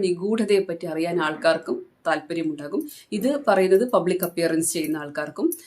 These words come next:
ആ, ഒരുപാട് ആൾക്കാരെ ഡീൽ ചെയ്യുന്ന ആൾക്കാർക്കും സാമൂഹ്യ പ്രവർത്തകർക്കും ഒക്കെ ഇത് ബാധകമാണ്. കാരണം എന്ന് വെച്ചാൽ നിങ്ങളെപ്പറ്റി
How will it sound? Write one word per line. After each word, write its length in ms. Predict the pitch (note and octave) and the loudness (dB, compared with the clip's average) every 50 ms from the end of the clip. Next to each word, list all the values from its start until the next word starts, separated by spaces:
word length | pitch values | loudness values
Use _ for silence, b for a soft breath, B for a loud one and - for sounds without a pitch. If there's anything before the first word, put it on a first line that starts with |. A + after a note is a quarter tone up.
| B B B B B B D3+ | B B B B B B -12
ആ, 40 | D3+ D3+ D3+ D#3 - - F3 | -10 -10 -10 -10 -8 -4 0
ഒരുപാട് 340 | F3 F#3+ G3 G#3+ G#3+ G#3+ A3 G#3+ | 2 2 4 4 6 6 6 4
ആൾക്കാരെ 340 | F#3+ F3+ F#3 G3+ F#3+ F#3+ G3 G3 F3+ | 4 2 2 2 4 6 6 6 4
ഡീൽ 180 | F3+ E3+ F3 E3+ | 4 2 2 2
ചെയ്യുന്ന 240 | E3 E3 D#3+ D#3 D3+ D3 | 2 2 2 0 -2 -4
ആൾക്കാർക്കും 460 | D3 C#3+ - - - D3 - - G3 - - - - _ _ - F#3 - | -8 -10 -10 -12 -12 -10 -8 -8 -8 -8 -8 -10 -16 _ _ -10 -4 -2
സാമൂഹ്യ 360 | A#3 G#3 A3 A3 G#3 G#3 F#3 - | 0 0 2 0 0 0 -2 -2
പ്രവർത്തകർക്കും 520 | E3+ D#3 D3+ D3 - D#3+ D3+ - - D#3+ D#3 | -4 -6 -6 -6 -6 -6 -6 -6 -6 -6 -6
ഒക്കെ 120 | - - D3+ | -6 -6 -6
ഇത് 60 | D#3 C#3+ C#3 | -6 -6 -6
ബാധകമാണ്. 540 | C#3+ C#3+ C#3+ - - - D3 C#3 C#3 C#3 C#3 - B B B B B B | -6 -8 -8 -10 -12 -12 -12 -10 -10 -12 -14 -16 B B B B B B
കാരണം 200 | G#3 G#3 G#3+ A#3 | 0 2 2 4
എന്ന് 100 | B3 B3 | 4 2
വെച്ചാൽ 200 | B3 C4+ B3+ A#3+ A3 G#3+ | 2 2 2 2 2 4
നിങ്ങളെപ്പറ്റി 600 | A3 A#3+ C4+ D4 D4+ D4 D4 C#4 B3 - A#3+ | 4 4 6 6 4 4 4 2 0 2 2